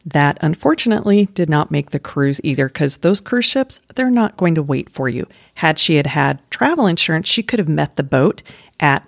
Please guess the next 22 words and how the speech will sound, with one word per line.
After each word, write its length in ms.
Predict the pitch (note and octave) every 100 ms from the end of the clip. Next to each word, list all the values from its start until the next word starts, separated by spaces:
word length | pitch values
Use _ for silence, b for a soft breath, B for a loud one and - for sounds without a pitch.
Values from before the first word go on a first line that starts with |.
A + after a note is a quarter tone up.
| -
maybe 320 | D#3+ D3 C#3
another 440 | C#3 C#3 C3 C3 - _ -
point, 420 | - C#3 E3 - D3+
and 380 | C#3+ C3+ C3+ C#3+ -
the 80 |
travel 340 | D#3 - C#3 C#3
insurance 360 | C#3+ - C#3
would 80 | D3
have 80 | C3
paid 340 | - D3 C#3
to 80 | -
get 200 | D3+ C3+
her 200 | - C3+ -
up 180 | -
there. 260 | - - - _ _ b
But 120 | D#3+
here's 340 | - C#4 C4+
our 120 | F3+
general 340 | E3 D3 D3 C#3+
rule. 340 | C#3 G2+ - _ -
If 200 | F#3 -
you 120 | F3+